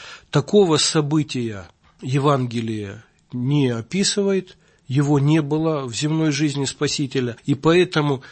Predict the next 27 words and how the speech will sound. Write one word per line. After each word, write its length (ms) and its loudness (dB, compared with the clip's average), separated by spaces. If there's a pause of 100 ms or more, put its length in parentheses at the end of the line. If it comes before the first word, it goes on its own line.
(360)
как 360 2
бы 300 2
сильно, 880 0
э, 420 -10
не 300 4
было 380 0
это, 360 -4
так 180 -10
сказать, 320 -4
в 40 -10
воспитательном 840 0
смысле, 600 -2 (560)
как 280 2
бы 120 0
нам 240 0
ни 80 0
казалось 720 0 (320)
привлекательным 920 0
вот 320 -10 (360)
по 120 0
чувствам 580 0
ударить 560 0
вот 340 -12
верующих, 1080 -2
э, 40 -16 (640)
женщин, 600 0
допустим, 520 -10